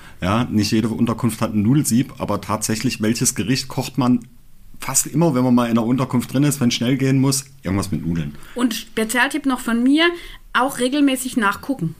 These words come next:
Speaker 2: In die Küche gehen als Gastgeber und durchzählen, sind die Gabeln alle noch da oder
Speaker 1: Ja, oder
Speaker 2: sind
Speaker 1: ist
Speaker 2: die
Speaker 1: ein Glas
Speaker 2: auf dem
Speaker 1: kaputt
Speaker 2: Ausflug
Speaker 1: gegangen?
Speaker 2: geblieben, ist ein Glas kaputt gegangen, ist der Nudelsieb geklaut worden, weil man es ja dringend braucht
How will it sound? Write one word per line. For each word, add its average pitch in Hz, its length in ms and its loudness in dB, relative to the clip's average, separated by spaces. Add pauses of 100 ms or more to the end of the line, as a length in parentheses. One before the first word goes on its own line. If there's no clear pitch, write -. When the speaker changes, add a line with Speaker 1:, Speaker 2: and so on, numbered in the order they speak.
(160)
Speaker 2:
In 202 100 0
die 190 100 0
Küche 311 280 0
gehen 294 300 2
als - 220 -4
Gastgeber 254 580 0
und 202 160 -2
durchzählen, 247 580 0
sind 185 180 0
die 170 40 -8
Gabeln 214 320 0
alle 214 220 -4
noch 208 180 -4
da 196 320 2
oder 185 120 -2
Speaker 1:
Ja, - 20 0
oder 180 60 2
Speaker 2:
sind 104 120 0
Speaker 1:
ist 95 80 0
Speaker 2:
die 110 60 2
Speaker 1:
ein - 60 0
Glas 107 260 2
Speaker 2:
auf - 20 -4
dem - 0 -
Speaker 1:
kaputt 254 200 2
Speaker 2:
Ausflug 302 220 2
Speaker 1:
gegangen? 294 220 2
Speaker 2:
geblieben, 269 240 4
ist 202 140 -2
ein 202 80 -2
Glas 208 240 0
kaputt 240 340 -4
gegangen, 226 460 0
ist - 180 -4
der 202 80 0
Nudelsieb 226 460 -2
geklaut 220 480 0
worden, 208 240 0
weil 185 80 0
man 185 140 4
es - 40 -8
ja 185 80 -2
dringend 202 640 0
braucht 170 420 -6